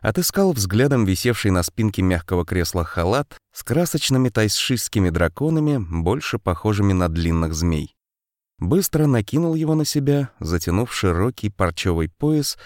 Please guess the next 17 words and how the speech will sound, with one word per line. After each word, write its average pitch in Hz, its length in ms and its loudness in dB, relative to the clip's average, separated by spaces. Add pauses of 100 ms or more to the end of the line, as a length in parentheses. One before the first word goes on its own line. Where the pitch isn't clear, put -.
(200)
обильно 131 600 0
украшенный 101 600 0
золотым 85 460 0
шитьем. - 540 -4 (680)
Все, - 440 -4 (520)
можно 151 460 0
считать 95 420 0
себя 90 320 0
одетым. 80 680 -4 (480)
И 98 100 -2
халат, 170 380 0
и 127 100 0
пояс 175 500 0 (280)
были 143 320 0
подарком 98 640 0
от 95 180 0
заведения. 85 640 0